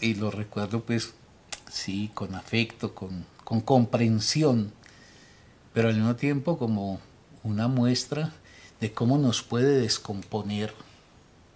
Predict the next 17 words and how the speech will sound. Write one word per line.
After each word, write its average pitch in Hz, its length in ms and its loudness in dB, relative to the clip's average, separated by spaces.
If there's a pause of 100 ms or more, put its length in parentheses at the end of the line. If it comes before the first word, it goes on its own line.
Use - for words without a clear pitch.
(920)
los 123 260 0
celos 117 560 -2 (100)
si - 320 4
es - 140 -2
que 143 120 0
permitimos 113 1080 2
que, 95 300 -10 (460)
que 107 120 0
nos 101 220 -4
lleven 107 400 0
de 110 100 -2
la 101 220 -6
ternilla 110 800 2
a 107 60 -2
donde 101 220 -6
ellos 117 300 -6
quieran, 113 440 -2